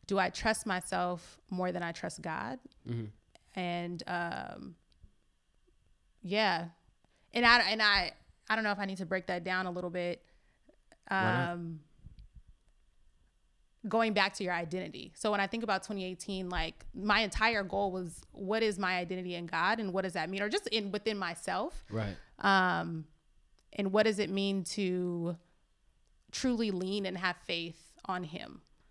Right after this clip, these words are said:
Speaker 2: Mm-hmm.
Speaker 1: Not necessarily just a way of life, but just what does it mean to live, like, an authentic life, if that makes sense?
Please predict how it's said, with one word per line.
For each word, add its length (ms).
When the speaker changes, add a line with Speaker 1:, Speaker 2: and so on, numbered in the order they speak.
Speaker 2:
Mm-hmm. 180
Speaker 1:
Not 300
necessarily 920
just 180
a 60
way 220
of 120
life, 460
but 160
just 580
what 160
does 100
it 100
mean 140
to 120
live, 280
like, 220
an 100
authentic 400
life, 240
if 140
that 140
makes 220
sense? 440